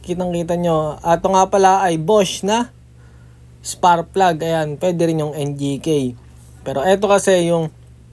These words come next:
available na nabili nung ating, ah, tropa na nagpaset sa atin. At oo nga pala, ang additional na information nga pala dito ay pinort nga pala natin yung cylinder head nito.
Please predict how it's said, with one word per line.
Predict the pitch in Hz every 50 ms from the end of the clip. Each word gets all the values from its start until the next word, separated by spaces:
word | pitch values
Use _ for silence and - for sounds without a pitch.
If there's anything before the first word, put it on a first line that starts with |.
| - - - - -
available | 143 143 190 190 185 180 175 165 165 156 156
na | 160 160
nabili | 165 151 151 147 156 143 147 151
nung | 151 160 165 165 156 -
ating, | - 139 139 135 - 143 139 139
ah, | 135 131 131 127 - - - - - - - - - - -
tropa | - 139 131 127 - - 147 143
na | 135 131 131
nagpaset | 127 123 - 131 123 - 131 127 -
sa | - 143 123 123 127 123 120
atin. | 117 - 165 156 143 127 117 - - - - - -
At | 147 147 147 151 151 - - - _ - - - - - - -
oo | 175 190 202 196 190 190
nga | 190 180 -
pala, | 196 185 185 185 156 156 165
ang | 156
additional | 160 165 170 214 202 - 214 208 202 190
na | 190
information | 190 185 175 185 175 180 180 180 165 - 180 180 185
nga | 180 180
pala | - 165 170 170 175
dito | 185 208 196 202 196 170
ay | 175 170 165
pinort | - 180 180 190 185 180 185
nga | 190 185 180 175
pala | - 180 180 180 180
natin | 180 170 170 - 160 160 165 160
yung | 156 160
cylinder | 175 180 170 170 165 165 160 170 156
head | 139 165 156 147
nito. | 143 143 139 135 - 175 156 135 113